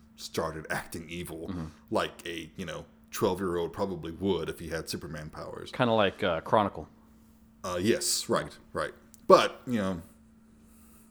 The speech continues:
Speaker 1: having said that, I, I thought it was pretty effective. I thought it was a fun movie.
Speaker 2: See, I've never watched it just 'cause I was like, "I don't really need to see Superman's origin again." And it,
Speaker 1: I
Speaker 2: it
Speaker 1: think you should
Speaker 2: kinda
Speaker 1: check it
Speaker 2: is
Speaker 1: out.
Speaker 2: just
Speaker 1: You might
Speaker 2: that,
Speaker 1: be
Speaker 2: but
Speaker 1: pleasantly surprised like
Speaker 2: Hmm.
Speaker 1: I was.
Speaker 2: Okay.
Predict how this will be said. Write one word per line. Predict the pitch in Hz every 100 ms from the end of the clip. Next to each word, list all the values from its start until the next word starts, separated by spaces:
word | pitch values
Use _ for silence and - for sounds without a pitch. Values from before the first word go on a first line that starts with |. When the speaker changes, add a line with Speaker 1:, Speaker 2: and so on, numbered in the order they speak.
| - - - -
Speaker 1:
having | 131 117 98
said | 104 87
that, | 101 104 87
I, | 101 101
I | 117
thought | 196 165
it |
was | 117
pretty | - 92 95
effective. | 120 190 - 95 95
I |
thought | 110 143
it |
was | 120
a | 117
fun | - 85
movie. | 101 185 90 82 -
Speaker 2:
See, | 135
I've | 151
never | 170
watched | 131 117 -
it | 113
just | 110
'cause | -
I | 107
was | 104
like, | 101
"I | 113
don't | 123
really | 104 110
need | 110 110
to | 101
see | -
Superman's | 110 - - 104 98 90
origin | 104 101 117
again." | 110 123 120 120 - - - - -
And | -
it, | -
Speaker 1:
I | 214
Speaker 2:
it |
Speaker 1:
think | 415 415
you | 403
should | 262
Speaker 2:
kinda | 143 127
Speaker 1:
check | -
it |
Speaker 2:
is | 160
Speaker 1:
out. | 202
Speaker 2:
just | - 160
Speaker 1:
You | 151
might | 156
Speaker 2:
that, | -
Speaker 1:
be |
Speaker 2:
but | 160
Speaker 1:
pleasantly | 123 117 127 120
surprised | 117 123 139 165 104
like | 101
Speaker 2:
Hmm. |
Speaker 1:
I | 139 120
was. | 78 67 - - - -
Speaker 2:
Okay. | 127 135